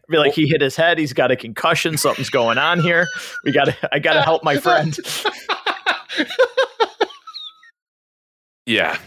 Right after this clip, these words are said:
Speaker 2: The Last Jedi. The only way that we'll ever convince Rob of that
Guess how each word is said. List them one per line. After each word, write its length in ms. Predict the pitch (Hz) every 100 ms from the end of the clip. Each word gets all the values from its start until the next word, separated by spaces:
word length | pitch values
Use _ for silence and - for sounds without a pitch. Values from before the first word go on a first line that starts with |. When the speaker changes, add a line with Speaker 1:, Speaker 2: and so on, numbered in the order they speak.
| _ _ _ - - -
Speaker 2:
The 80 | 104
Last 300 | 101 - -
Jedi. 320 | 69 67 67 _ _ _ _
The 140 | 107 117
only 220 | 139 143
way 180 | 120 117
that 100 | 101
we'll 140 | 87
ever 220 | 90 95
convince 400 | 87 87 87 82
Rob 220 | 78 73
of 100 | 78
that 280 | 76 80 80